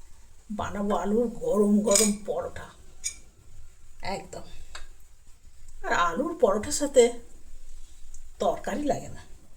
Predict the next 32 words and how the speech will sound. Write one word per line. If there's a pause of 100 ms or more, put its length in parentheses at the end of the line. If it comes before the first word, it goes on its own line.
(1300)
আমার
হলো (200)
লঙ্কার
আচার। (1080)
আর
আলুর
পরোটা
এত
নরম
হয়
না, (360)
এমনি
এমনি
খাওয়া
হয়ে
যায়, (400)
তরকারি
লাগে
না। (460)
তবে
দই (200)
ভীষণ
ভালো
যায় (120)
এর
সাথে। (440)
তবে
যেহেতু (380)
এটা
ডিনারের
জন্য
বানাবো,